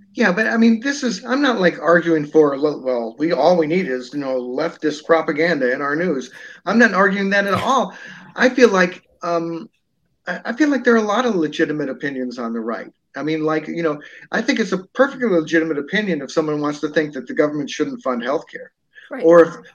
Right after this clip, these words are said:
Speaker 1: or if, uh, or if somebody thinks that abortion is a, you know, is, is murder. That's, that's their opinion. I respect it. Fine. But, but saying that the twenty twenty election was stolen is just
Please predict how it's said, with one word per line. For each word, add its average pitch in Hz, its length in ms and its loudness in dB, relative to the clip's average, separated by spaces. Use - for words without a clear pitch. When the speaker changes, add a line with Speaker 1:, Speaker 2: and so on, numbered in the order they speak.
Speaker 1:
or 185 280 6
if, 180 60 -4
uh, 170 220 8
or 190 140 4
if 202 80 -4
somebody 214 260 0
thinks 190 240 -4
that 196 140 0
abortion 185 460 -2
is 170 200 -4
a, 170 280 -4
you 170 180 -8
know, 160 200 2
is, 160 180 -2
is 151 200 -6
murder. 180 380 -4
That's, 180 260 4
that's - 500 2
their 180 180 6
opinion. 185 560 0
I 160 100 2
respect 180 520 0
it. 170 200 -2
Fine. 180 420 -2
But, 175 240 2
but 165 300 2
saying 202 600 -2
that 156 400 2
the 143 120 -8
twenty 180 340 -2
twenty 175 320 -2
election 147 460 -4
was 117 120 -10
stolen 139 800 -2
is 147 260 -2
just 156 360 0